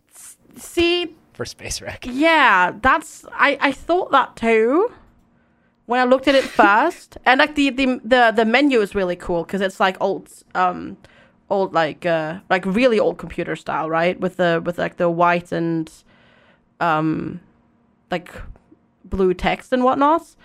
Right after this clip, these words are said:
Speaker 1: But it is also literally Fallout. The first one, the first C R P G, 'cause it's, uh,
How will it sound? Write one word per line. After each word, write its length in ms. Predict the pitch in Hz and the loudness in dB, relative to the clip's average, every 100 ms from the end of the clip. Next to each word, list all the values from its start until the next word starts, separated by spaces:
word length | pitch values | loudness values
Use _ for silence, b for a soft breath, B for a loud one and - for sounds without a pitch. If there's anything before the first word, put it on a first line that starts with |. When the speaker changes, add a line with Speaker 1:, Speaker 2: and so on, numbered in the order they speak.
| b b b b b b b b _ _ _ _ _ _ _ _ _ _ _ _ _ _ _ _ _ 214 | b b b b b b b b _ _ _ _ _ _ _ _ _ _ _ _ _ _ _ _ _ -6
Speaker 1:
But 380 | 277 277 262 - _ _ | 0 2 0 -4 _ _
it 220 | - 262 254 | 0 2 4
is 220 | 240 214 - | 2 -2 0
also 360 | 214 220 233 | 2 2 2
literally 640 | 202 208 202 190 180 175 | 2 0 0 2 2 0
Fallout. 640 | 170 - 143 - - - - B B B B B B B B B B B B | -4 -6 -6 -8 -10 -18 -20 B B B B B B B B B B B B
The 100 | - | -10
first 400 | 214 196 160 - | 0 2 0 -2
one, 320 | - - - - | -10 -10 -12 -10
the 100 | 196 | -8
first 360 | 185 208 190 - | 0 2 2 -2
C 120 | 180 | -4
R 120 | - | -4
P 120 | - | -6
G, 160 | 165 - | -10 -8
'cause 300 | - 185 180 | -6 -4 -2
it's, 300 | 196 196 - | -4 -4 0
uh, 220 | 202 190 | 2 2